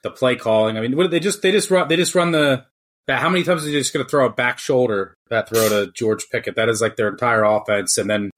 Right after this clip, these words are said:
they run it on second and long still. And what you saw last week, Pickett looked a little better. That's a horrendous defense that he was facing.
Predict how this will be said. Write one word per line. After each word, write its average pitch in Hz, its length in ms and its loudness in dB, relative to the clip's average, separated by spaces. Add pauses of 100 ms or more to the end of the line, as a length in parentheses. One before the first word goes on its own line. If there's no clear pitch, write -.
(300)
they 113 100 0
run 113 260 0
it 110 80 0
on 104 140 0
second 104 320 -2
and 104 80 -2
long 110 240 2
still. 107 460 4
And 92 240 -4 (260)
what 240 140 0
you 208 80 -4
saw 214 180 2
last 185 220 0
week, 202 120 -4
Pickett 202 200 0
looked 135 120 -4
a 139 40 -4
little 143 160 0
better. 139 400 0
That's 165 160 -2
a 143 160 -2 (200)
horrendous 139 1000 -2
defense 95 680 -6 (380)
that 107 140 0
he 110 80 0
was 98 180 -4
facing. 101 460 -2